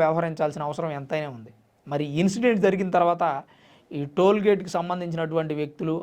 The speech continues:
ఆ ఓనర్స్ లేదా టోల్ గేట్ అసోసియేషన్ వాళ్ళు ఏమన్నా ట్రైన్ చేశారో ఏమో, ఇప్పుడైతే రిజల్ట్ అలా ఉంది.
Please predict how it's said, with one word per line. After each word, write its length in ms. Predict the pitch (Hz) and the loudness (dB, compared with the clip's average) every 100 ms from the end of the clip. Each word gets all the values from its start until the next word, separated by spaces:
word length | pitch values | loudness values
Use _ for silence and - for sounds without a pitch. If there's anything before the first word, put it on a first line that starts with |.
| 143 | -4
ఆ 20 | 143 147 | 0 0
ఓనర్స్ 400 | 151 156 160 151 - - - - | 0 0 -2 -8 -8 -16 -20 0
లేదా 200 | 170 175 156 160 - | 4 4 4 0 0
టోల్ 160 | 165 170 | 4 4
గేట్ 140 | 180 165 | 2 0
అసోసియేషన్ 580 | 143 190 170 185 170 170 156 | 0 2 2 2 0 0 2
వాళ్ళు 160 | 151 151 | 2 0
ఏమన్నా 320 | 147 147 151 139 - _ - _ _ | -2 -4 -4 -6 -8 _ -20 _ _
ట్రైన్ 240 | 165 170 208 | 2 4 6
చేశారో 300 | 202 196 185 175 156 | 4 6 4 2 -2
ఏమో, 180 | 151 151 - _ _ _ - | -4 -8 -12 _ _ _ -10
ఇప్పుడైతే 360 | 165 190 196 208 | 0 2 4 4
రిజల్ట్ 260 | 165 190 196 | 2 2 2
అలా 120 | 165 143 | 0 0
ఉంది. 160 | 135 127 | -6 -16